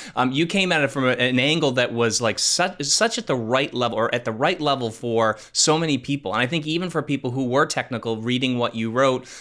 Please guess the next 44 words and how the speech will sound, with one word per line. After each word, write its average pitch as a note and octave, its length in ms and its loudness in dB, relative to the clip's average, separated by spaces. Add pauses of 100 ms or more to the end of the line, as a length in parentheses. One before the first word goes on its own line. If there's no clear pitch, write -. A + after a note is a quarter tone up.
(120)
um, A#2 280 2
and, A#2 240 2
and G#2+ 320 -2
sort B2+ 180 0
of A2+ 60 0
experiencing B2+ 640 -2
what A2 120 -2
you A#2 140 -2
experienced, A#2 580 -2 (240)
um, A2 280 0
it B2+ 80 0
was C3 160 2
just D#3 120 -2
a C3+ 60 0
really C3+ 480 2
nice C3 400 0
on-ramp, A#2+ 500 0
I G#2+ 80 -4
think, A2+ 200 -8
for A2+ 120 -6
a G#2+ 60 -2
lot G2+ 220 0
of - 80 -10
people. - 400 -8
So, A#2+ 340 2 (240)
um, B2 320 4 (420)
I, E3 120 -4 (100)
I, D#3+ 100 2
maybe F#3+ 220 0
this F#3+ 180 0
is E3 60 0
another D3 240 2
question, A#2+ 300 -2
'cause A#2 160 -4
you, D#3 80 0
you C3+ 180 -4
said, B2+ 380 0
you A#2 80 -2
know, A2+ 80 0
you A2 160 0
only A#2+ 160 0
get A2 200 -4
through A#2 240 -2
a - 60 -4